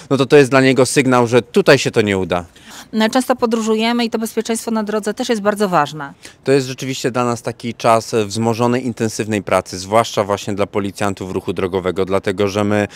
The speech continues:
Speaker 1: e, spodziewamy się, jak co roku zresztą, e, wzmożonego ruchu i na tych drogach wyjazdowych, i na tych głównych arteriach łączących województwa, łączących miasta, no bo przecież wyjeżdżamy na święta do rodziny,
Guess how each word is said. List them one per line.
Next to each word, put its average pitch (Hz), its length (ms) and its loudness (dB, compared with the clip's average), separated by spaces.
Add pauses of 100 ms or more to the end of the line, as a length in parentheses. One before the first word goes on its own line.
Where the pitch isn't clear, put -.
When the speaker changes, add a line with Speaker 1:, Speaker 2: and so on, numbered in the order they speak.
(200)
Speaker 1:
e, 113 160 4
spodziewamy 117 640 0
się, 110 140 -2
jak 131 160 2
co 135 140 -2
roku 127 280 2
zresztą, 98 540 0 (280)
e, 107 260 2
wzmożonego 117 720 2
ruchu 101 320 0
i 120 120 -4
na 127 140 2
tych 113 180 -4
drogach 110 340 2
wyjazdowych, 101 680 2
i 120 60 -2
na 120 120 0
tych 120 160 -2
głównych 113 400 -4
arteriach 110 460 4
łączących 110 480 -2
województwa, 110 560 2
łączących 107 520 -2
miasta, 104 400 -2 (280)
no 139 80 2
bo 139 100 2
przecież 127 340 -4
wyjeżdżamy 113 500 2
na 104 140 0
święta 104 640 2
do 101 140 0
rodziny, 101 500 -2